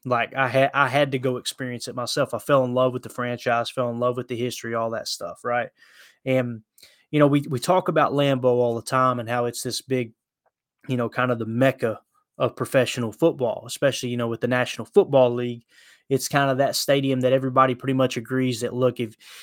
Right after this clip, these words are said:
if you had to, if you had to eliminate every stadium in the league and just have one to play all the games in, I think the majority of fans would say, "Yeah, we gotta do it at Lambeau." There's just so much history there, cold weather football, everything is just awesome about it, right? Uh, you know, partially grass field,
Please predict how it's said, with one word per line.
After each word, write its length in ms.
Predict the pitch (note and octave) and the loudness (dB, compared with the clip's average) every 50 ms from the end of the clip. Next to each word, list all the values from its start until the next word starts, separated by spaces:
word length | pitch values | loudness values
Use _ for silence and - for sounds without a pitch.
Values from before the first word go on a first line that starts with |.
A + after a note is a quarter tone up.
| - _ - | -16 _ -2
if 160 | C3 - - | -2 0 2
you 80 | C3+ B2+ | 4 6
had 240 | D3+ E3 D3+ C3+ | 6 6 6 4
to, 180 | C3+ B2+ B2 A#2+ - _ _ _ _ _ _ - | 2 2 0 0 -4 _ _ _ _ _ _ -6
if 80 | B2 | -2
you 80 | C3+ D#3 | 0 2
had 80 | E3 | 2
to 80 | D3+ D3 | 4 2
eliminate 540 | C#3 D3 D#3 D#3 D3+ C#3+ C#3+ C#3 C#3 - - | 4 4 2 2 4 2 4 2 2 0 0
every 280 | C#3+ D3 D3 D3 D3 | 0 0 0 0 -2
stadium 560 | C#3+ - - D#3 D3 D3 C#3+ C#3+ C#3 C#3 C3+ C3+ | -2 0 2 2 2 2 2 0 0 0 -2 -2
in 80 | C3+ | -2
the 100 | C3 B2 | -2 -4
league 600 | A#2+ B2 C3+ C#3 C3+ B2+ B2 A#2+ A2+ A2+ B2+ - - | -2 0 0 2 2 2 0 -2 -6 -10 -16 -10 -8
and 180 | B2+ A#2+ A#2+ | -6 -6 -4
just 200 | A2+ B2 A#2 - | -6 -6 -6 -2
have 220 | - C3+ B2+ A#2+ A2 | 0 0 0 0 0
one 380 | A2 A2+ B2+ C3+ C3+ B2+ A#2+ A#2 | -2 0 0 2 2 2 0 -2
to 60 | A2+ | -6
play 220 | - - B2+ A#2+ | -2 0 0 2
all 160 | A#2+ B2 B2+ | 2 2 2
the 80 | A#2+ A#2 | 0 0
games 420 | A2+ B2+ B2+ B2+ B2+ A#2+ A2+ G#2 | -2 -2 -2 0 -2 -4 -4 -6
in, 140 | A#2 A#2+ A#2+ | -6 -4 -2
I 80 | B2 B2+ | -4 -2
think 320 | - - C3 B2 A#2+ - _ _ _ _ - - - _ | 0 -2 -2 -2 -2 -8 _ _ _ _ -20 -20 -6 _
the 80 | C#3+ C3+ | 2 4
majority 560 | C3+ C3+ B2+ B2 D3+ D#3+ D#3+ D#3+ D3 C#3+ C#3 | 4 4 4 4 4 6 6 6 4 4 2
of 100 | B2+ - | 0 0
fans 300 | - C3 C3 C3+ B2+ A#2+ | 0 0 0 0 0 -2
would 80 | A#2+ - | -6 -4
say, 160 | - B2+ A#2 | -2 -2 -2
"Yeah, 220 | A2+ A#2+ B2+ B2 | 0 0 0 2
we 120 | A#2+ B2+ C3 | 2 4 4
gotta 140 | C3+ B2+ | 4 4
do 120 | B2 B2 B2 | 4 2 0
it 60 | A#2+ | 0
at 80 | B2 A#2 | 0 -2
Lambeau." 420 | A#2+ B2 A#2+ A#2 A2 G#2 G#2+ G#2+ | -2 -2 -2 -2 -4 -6 -8 -4
There's 160 | A2+ B2 A#2+ | -4 -4 -4
just 180 | B2+ A#2 - - | -2 -2 0 2
so 120 | D3+ D3 | 4 4
much 220 | C#3+ C#3+ C3+ - C#3 | 4 2 0 0 -2
history 340 | C#3 C3 - - B2+ A#2+ | -2 -2 -2 -4 -4 -2
there, 260 | A#2 A#2+ A#2+ A#2+ A2+ - | -2 -2 -2 -2 -4 -6
cold 340 | - - D#3+ D#3+ D#3+ D3+ C#3 | -6 0 2 2 2 2 2
weather 240 | C3+ C#3+ C#3 C3 B2+ | 2 2 2 2 0
football, 580 | - - - C3 B2+ B2 A#2+ A#2+ A#2+ A#2 A#2+ - | -2 -2 -2 -2 -2 0 0 0 2 2 2 0
everything 400 | C#3+ D3 C#3+ C#3 - C3 B2+ B2 | -2 -2 -2 -4 -2 -4 -4 -2
is 120 | A#2+ A#2 A2 | -4 -6 -6
just 220 | A2+ A2+ G#2+ - | -8 -8 -8 -6
awesome 420 | - A#2 A#2 A#2+ A#2 - - A2+ G#2 | -4 0 0 0 0 0 -6 -10 -10
about 220 | G2+ A2 A2 G#2 | -8 -6 -6 -4
it, 120 | G2+ F2 G#2+ | -2 -2 -2
right? 240 | A2+ A2+ A2+ A2 - - - - - - - - _ _ _ | 0 0 -2 -2 -4 -8 -16 -20 -20 -20 -20 -20 _ _ _
Uh, 120 | A#2 A2+ A2 | -2 -2 0
you 100 | B2+ C3 | 2 0
know, 100 | B2 A#2 | 0 0
partially 500 | - - C#3+ D3 C#3 - - C#3+ C#3+ C3+ | 4 8 10 10 10 8 4 2 0 0
grass 400 | B2 C3 C3 C3 C3 C3 - - | 4 6 6 6 6 6 4 0
field, 580 | - - C3+ C3 C3+ C3+ C3 C3 B2+ B2+ B2 | -2 -2 0 2 4 4 4 4 2 0 -2